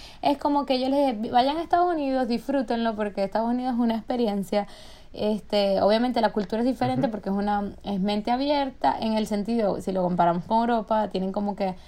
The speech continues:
Speaker 1: cada quien está por su lado, no les importa nada, el, obviamente el clima es di-
Speaker 2: Claro. Igual depende de dónde estés viviendo, ¿no?
Speaker 1: Exacto.
Speaker 2: Pues, pero, pero las grandes
Speaker 1: Exacto,
Speaker 2: ciudades
Speaker 1: depende de
Speaker 2: son
Speaker 1: dónde
Speaker 2: así.
Speaker 1: vives, este,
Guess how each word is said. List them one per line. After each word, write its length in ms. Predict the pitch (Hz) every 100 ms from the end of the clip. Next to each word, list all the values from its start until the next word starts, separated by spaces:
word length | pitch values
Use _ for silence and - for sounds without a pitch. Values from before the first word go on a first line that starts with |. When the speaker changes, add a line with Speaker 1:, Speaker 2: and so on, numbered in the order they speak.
| - - - - - - - -
Speaker 1:
cada 180 | 202 190
quien 140 | 233
está 220 | 247 233 208
por 140 | 233
su 160 | 233 269
lado, 380 | 226 208 208 208
no 100 | 208
les 120 | 240
importa 420 | 233 240 - 240
nada, 920 | 208 190 180 180 - 180 185 190 185
el, 520 | 185 190 190 185 185 190
obviamente 480 | 196 214 220 208 196
el 80 | 190
clima 300 | 240 226 240
es 40 |
di- 140 | 240 240 226 190
Speaker 2:
Claro. 320 | 143 98 98 - - -
Igual 240 | 151 170
depende 340 | 185 202 208 202
de 60 | 185
dónde 140 | 165
estés 160 | 180 185
viviendo, 480 | 160 156 147 131 123
¿no? 100 | 139
Speaker 1:
Exacto. 80 | 226
Speaker 2:
Pues, 160 | 120 117
pero, 440 | 104 98 104 101 98
pero 160 | 110 107
las 160 | 110 113
grandes 140 | 113 120
Speaker 1:
Exacto, 300 | 139 151 170
Speaker 2:
ciudades 380 | 156 151 165
Speaker 1:
depende 40 | 233
de 0 |
Speaker 2:
son 120 | 240
Speaker 1:
dónde 140 | 233
Speaker 2:
así. 80 | 233
Speaker 1:
vives, 600 | 233 233 226 226 226 226 190
este, 360 | 185 - -